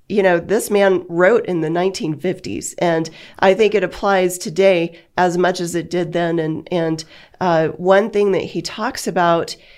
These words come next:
is, um, is experience. And obviously endurance helps us go through our experience, right? But an experience, like,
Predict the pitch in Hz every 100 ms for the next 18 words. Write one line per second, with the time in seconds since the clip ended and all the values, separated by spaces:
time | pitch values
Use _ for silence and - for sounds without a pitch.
0 | _ _ 196 240 196 175 180 - 220 185
1 | 170 160 - - 196 - - 185 - -
2 | 165 226 214 117 - - - - _ _
3 | _ _ _ _ - 208 190 180 175 -
4 | - _ _ - 220 226 226 202 196 180
5 | - 185 180 160 185 233 220 170 - -
6 | _ _ - - 240 226 - 190 - -
7 | 175 196 185 180 - 196 190 - 170 160
8 | - - - 220 247 151 85 170 - -
9 | _ _ - 165 160 202 214 - - _
10 | - 202 190 - - 220 185 - - -
11 | 220 262 254 175 156 - 175 170